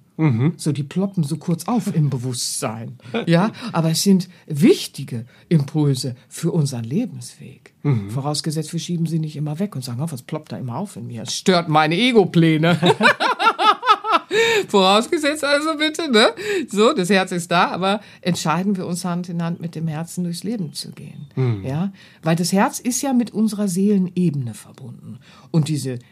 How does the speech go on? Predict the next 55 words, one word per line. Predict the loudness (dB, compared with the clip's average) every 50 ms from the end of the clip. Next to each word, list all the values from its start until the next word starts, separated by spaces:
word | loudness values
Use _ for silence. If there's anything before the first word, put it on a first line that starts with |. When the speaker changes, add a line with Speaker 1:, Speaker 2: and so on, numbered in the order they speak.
| _ _ _ -4
Speaker 2:
Seelenebene | -2 4 6 8 8 10 10 8 8 8 6 4 4 4 4 2 2 0
in | 0 0
uns | 2 2 2 2 0
ist | 0 4 4
nicht | 4 6 4
so | 2 2
dubi-, | 2 0 -2 -2 -2 -2 -2
dubios, | -2 -2 0 0 0 -2 -2 -4 -4 -6 -8 -8
wie | -6 -6
man | -6 -6 -6 -6
denkt. | -6 -8 -8 -8 -10 -12 -14 -10 -6
Also | -4 -4 -4 -4 -4
in, | -2 -2 -2 -2 -4
äh, | -6 -6 -8 -8 -8 -10 -10 -10 -12 -12 -12 -12 -14 -16 -18 -20 -20 _
in, | -10 -10 -8 -6 -6
mit | -6 -4 -4 -4
einer | -4 -4 -4 -4
gesunden | -4 -4 -2 -4 -2 -2 0 0
Meditationspraxis, | 0 0 0 -2 -4 -4 -2 0 0 2 2 0 -2 -4 -4 -2 -2 -2 -4 -6 -6 -6 -6 -6
und | -6 -8
da | -8
kann | -6 -6 -4
man | -4 -2 -4
ja | -4 -4
erstmal | -6 -8 -8 -6 -6 -6
mit | -6 -8 -8
Entspannungstechniken | -10 -10 -10 -10 -8 -6 -6 -4 -6 -6 -6 -6 -6 -4 -4 -6 -4 -2 -4 -4 -4
wie | -4
der | -4 -6
progressiven | -6 -6 -6 -6 -4 -4 -4 -4 -2 2 4
Muskelentspannung | 6 6 6 4 2 0 0 0 0 -2 -2 -2 -2 -2 -2 -2
anfangen, | -4 -4 -4 -4 -4 -2 0 0 0 -2 -6 -12 -20 -4 0
dem | 0 2 2
autogenen | 2 2 2 0 -2 -4 -4 -4 -2
Training, | 2 4 6 6 8 8 8 6 6 4 2
Speaker 1:
Mhm. | 0 2 4 6
Speaker 2:
und | 4 6 6
dann | 6 4 4
geht | 4 2 0
man | 0 0 0
weiter | 2 0 0 0 -2 -4
und | -4 -4 -2
geht | -2 -2 -2 -2
in | -2 -2
die | -2
geführten | -4 -4 -4 -4 -4 -4 -2 -2
Meditationen. | -2 -2 -2 -2 -4 -6 -4 0 2 2 4 6 8 8 6
So | 6 4
machen | 2 2 2 2 2
wir | 0
es | -2 -4
in | -4 -4
unserer | -4 -2 -2 0
Arbeit | 4 4 4 6 6 4 2 2
ja. | 2 0 0 0